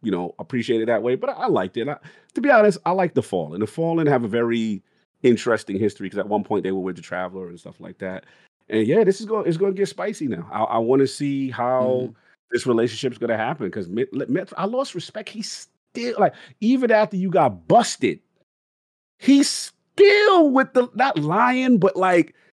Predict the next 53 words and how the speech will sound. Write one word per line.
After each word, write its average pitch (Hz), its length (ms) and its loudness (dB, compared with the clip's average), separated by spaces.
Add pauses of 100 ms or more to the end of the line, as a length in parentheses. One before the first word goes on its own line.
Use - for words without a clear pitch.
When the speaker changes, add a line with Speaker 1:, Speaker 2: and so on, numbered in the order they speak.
(160)
Speaker 1:
not 208 420 2
wanting 196 260 2
to 170 60 -2
tell 180 240 0
the 127 80 0
truth. 254 400 -8
And 151 100 -2
she's 202 220 -8
like, 175 180 -4
"Yo, 233 160 -2
you 196 100 -4
shoulda 160 220 -2
just 117 220 -8
told 202 180 -4
me." 196 80 -4
So 190 160 -8
I 220 140 0
don't 254 120 2
know 220 100 4
what's 147 340 -2
gonna 123 180 -4
happen 123 360 -4
with 98 140 -8
that, 107 260 -2
to - 40 -18
be 95 160 -10
honest. 87 320 -12
So 101 100 -10
I'm 120 120 -2
very 135 240 0
curious. 104 260 -8
But 98 160 -12 (320)
v-, 101 180 -6 (100)
I 135 80 2
thought 143 180 -2
it 139 60 2
was 120 200 -2
excellent 127 480 -6
world 107 320 -4
building. 104 480 -2
I 92 80 -10
wanna 104 240 -2
see 113 160 -6
where 104 140 -2
this 104 160 -4
goes. 95 480 -6 (320)
I 92 80 -8
wanna 104 240 2
know 101 160 -2
the 98 60 -4
fate 98 340 -2
of 92 180 -8
Ido. 95 640 -6